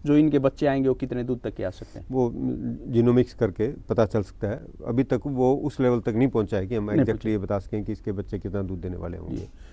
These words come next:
Speaker 1: तो एक वो क्लोन वाला जो सिस्टम चल रहा था, किस हद तक सक्सेस रहा?
Speaker 2: क्लोन वाला, अ,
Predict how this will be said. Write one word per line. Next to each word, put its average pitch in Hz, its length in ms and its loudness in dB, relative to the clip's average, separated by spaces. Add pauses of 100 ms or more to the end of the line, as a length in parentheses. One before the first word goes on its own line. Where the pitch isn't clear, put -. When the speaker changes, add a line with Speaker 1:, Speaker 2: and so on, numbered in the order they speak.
(180)
Speaker 1:
तो 185 100 8
एक 196 180 8
वो 202 80 10
क्लोन 214 360 8
वाला 208 160 10
जो 190 160 8
सिस्टम 190 300 0
चल 185 120 2
रहा 165 160 6
था, 156 220 2
किस 190 280 -2
हद 147 220 6
तक 139 280 2
सक्सेस 127 420 -2
रहा? 113 80 -6 (140)
Speaker 2:
क्लोन 180 220 2
वाला, 175 440 4
अ, 165 60 -2